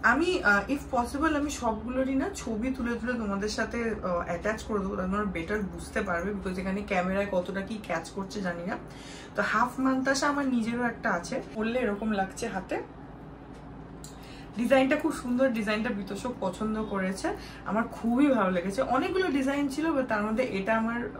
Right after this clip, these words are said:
খুবই ভালো লেগেছে। plus বিতোষকও, আহ, এটাকে আপ-, মানে ওই পছন্দ করেছে। অনেকগুলো দেখাচ্ছিল, দেখবে আমি vlog-এও দেখিয়েছি, অনেকগুলো দেখাচ্ছিল, তার মধ্যে এইটা সব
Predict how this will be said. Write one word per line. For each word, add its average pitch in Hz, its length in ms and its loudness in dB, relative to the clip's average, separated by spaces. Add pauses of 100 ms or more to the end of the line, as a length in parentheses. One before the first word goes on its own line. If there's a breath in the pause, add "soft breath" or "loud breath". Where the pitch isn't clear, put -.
(120)
খুবই 262 200 0
ভালো 214 240 0
লেগেছে। 202 380 0
plus 240 260 -2
বিতোষকও, 208 600 -2 (420 loud breath)
আহ, 185 360 4
এটাকে 208 520 4
আপ-, - 300 -2
মানে 180 260 2 (100)
ওই 311 280 6
পছন্দ 220 380 2
করেছে। 170 220 0
অনেকগুলো 339 540 4
দেখাচ্ছিল, 226 560 0
দেখবে 220 220 -2
আমি 302 160 0
vlog-এও 202 380 2
দেখিয়েছি, 180 460 -4
অনেকগুলো 269 440 0
দেখাচ্ছিল, 180 480 -2
তার 214 160 0
মধ্যে 202 180 0
এইটা 208 380 2 (320 loud breath)
সব 277 180 2